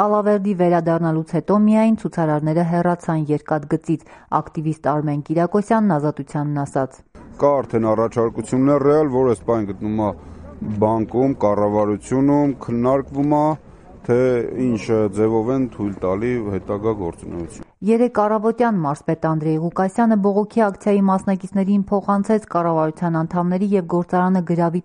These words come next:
Speaker 1: տակ առած V T B բանկի ներկայացուցիչների ասելիքը, ըստ որի V T B-ն Ալավերդու գործարանն ու արդեն բանկին անցած թեղուտի հանքավայրը միաժամանակ շահագործելու պատրաստ ընկերություն է փնտրում։ Հայտարարությունից պարզ էր, որ դա չի կարող լինել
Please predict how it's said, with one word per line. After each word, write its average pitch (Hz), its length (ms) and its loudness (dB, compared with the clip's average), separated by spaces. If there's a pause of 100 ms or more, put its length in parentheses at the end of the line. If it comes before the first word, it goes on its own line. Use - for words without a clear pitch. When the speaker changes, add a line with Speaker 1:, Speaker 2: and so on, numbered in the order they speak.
Speaker 1:
տակ 175 260 -2
առած 160 300 -4
V 156 100 0
T 160 160 -2
B 160 160 0
բանկի 156 400 -2
ներկայացուցիչների 156 800 -4
ասելիքը, 190 520 -4 (400)
ըստ 226 260 -2
որի 240 260 2
V 143 160 0
T 143 160 0
B-ն 185 220 2
Ալավերդու 143 500 -4
գործարանն 170 560 0
ու - 60 -6 (100)
արդեն 165 400 -2
բանկին 175 460 0
անցած 147 360 -4
թեղուտի 151 380 -4
հանքավայրը 170 560 0 (400)
միաժամանակ 226 760 2
շահագործելու 151 760 -2
պատրաստ 165 440 -2
ընկերություն 147 520 -4
է 131 80 -6
փնտրում։ 143 400 -8 (400)
Հայտարարությունից 156 800 0 (120)
պարզ 196 280 2
էր, 220 200 2
որ 143 200 0
դա 143 160 2
չի - 240 -8
կարող 180 300 0
լինել 185 280 0